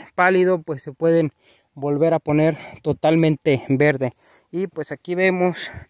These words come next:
que se está fertilizando, se acabó de fertilizar, así que esperamos que en unos veinte días, un mes aproximadamente, pues, ya se empiece a ver resultados, como también más floración.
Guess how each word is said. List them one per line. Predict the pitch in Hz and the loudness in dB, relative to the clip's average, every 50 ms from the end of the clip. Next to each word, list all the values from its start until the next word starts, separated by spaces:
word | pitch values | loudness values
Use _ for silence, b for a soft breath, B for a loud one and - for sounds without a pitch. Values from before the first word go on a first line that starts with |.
| B B B B B B B | B B B B B B B
que | - 151 139 | -8 -8 -8
se | - - 135 131 131 | -8 -8 -6 -6 -6
está | 123 - - - 165 165 165 165 151 - | -6 -8 -8 -2 0 2 2 0 -2 -6
fertilizando, | - - 147 - - 143 135 - - 175 180 185 170 170 | -14 -14 -16 -14 -14 -14 -12 -8 -6 -4 -4 -2 -2 -4
se | - - | -4 -4
acabó | 135 - - 131 143 151 | -8 -8 -6 -6 -4 -4
de | 151 139 | -4 -4
fertilizar, | - 143 131 - 139 131 131 - 180 180 185 185 - _ b b b b b b b b b b | -6 -12 -14 -12 -12 -12 -10 -4 -2 -2 -2 -2 -4 _ b b b b b b b b b b
así | 131 123 120 - - 156 147 _ | -14 -14 -12 -10 -12 -12 -12 _
que | - 156 147 139 - - | -4 -2 -2 -2 -4 -8
esperamos | 143 131 - - 139 135 147 160 165 165 151 - - | -12 -12 -10 -10 -4 -2 -2 0 0 -2 -4 -6 -8
que | - 151 147 139 131 123 _ _ - | -10 -10 -8 -8 -10 -12 _ _ -16
en | 151 143 147 | -12 -10 -8
unos | 151 156 165 160 147 - - - 175 | -4 -4 -2 -2 -2 -4 -6 -8 -8
veinte | 156 156 156 165 160 - 165 156 | -6 -4 -4 -4 -4 -2 0 2
días, | 160 180 185 185 185 180 175 - - 170 | 2 4 2 2 2 0 -2 -4 -6 -8
un | 170 175 175 | -6 -4 -2
mes | 180 185 185 170 - | -2 -2 -2 -2 -6
aproximadamente, | 165 135 147 139 - - 147 147 151 165 175 175 180 190 185 180 165 - - 185 190 B B B B B B B B | -10 -8 -8 -10 -8 -4 -2 0 2 2 2 2 4 2 2 2 0 -2 -4 -6 -6 B B B B B B B B
pues, | - 147 147 | -4 0 0
ya | 147 147 | 2 0
se | - - | 0 -2
empiece | 156 139 - 160 - - 175 156 - b b b b b b | -6 -4 -4 -6 -4 -2 -2 -2 -2 b b b b b b
a | b 131 127 | b -4 0
ver | 139 151 160 160 147 131 | 2 2 2 2 0 -2
resultados, | 151 143 147 139 - 160 139 131 - 190 190 190 185 180 180 160 - - - - | -4 -2 -2 -2 -2 -6 -8 -2 0 2 4 4 4 4 2 2 -2 -4 -6 -4
como | - 160 156 151 147 - | -2 0 2 2 0 0
también | - 135 147 143 156 170 175 151 - - | 0 0 2 2 2 2 2 0 -2 -2
más | 156 151 147 139 - | 0 0 0 -2 -4
floración. | - 143 143 127 127 - - 143 131 120 | -4 -2 -2 -2 -2 -2 -2 -2 -2 -2